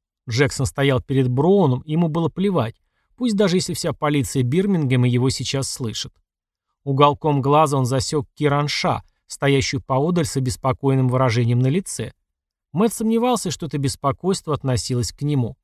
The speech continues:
«Ты слил информацию в прессу!» Лицо Броуна, не любившего публичных сцен, болезненно скривилось. «Давайте пройдём туда, где можно поговорить в спокойной обстановке, старший детектив-инспектор Джексон».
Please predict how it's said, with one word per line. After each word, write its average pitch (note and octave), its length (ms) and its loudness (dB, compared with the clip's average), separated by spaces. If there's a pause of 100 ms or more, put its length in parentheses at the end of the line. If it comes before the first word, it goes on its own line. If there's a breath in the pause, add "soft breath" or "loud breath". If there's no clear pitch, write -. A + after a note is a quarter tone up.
(500)
«Ты C#3+ 140 0
слил G#3+ 340 0
информацию A#3 640 0
в - 100 -8
прессу!» C3+ 560 -4 (840)
Лицо C#3 400 0
Броуна, D#3+ 480 2
не C3 160 2
любившего C3+ 500 0
публичных B2+ 560 -2
сцен, A#3+ 380 -4
болезненно C3 480 2
скривилось. A#2 680 -4 (800)
«Давайте G#3 300 0
пройдём E3+ 380 0
туда, D#3+ 300 -2
где D3+ 180 0
можно C#3 260 2
поговорить C3+ 440 0
в - 20 -10
спокойной C#3 460 0
обстановке, C#3 580 -2
старший - 380 -4
детектив-инспектор C3 920 -4
Джексон». D#3 440 -4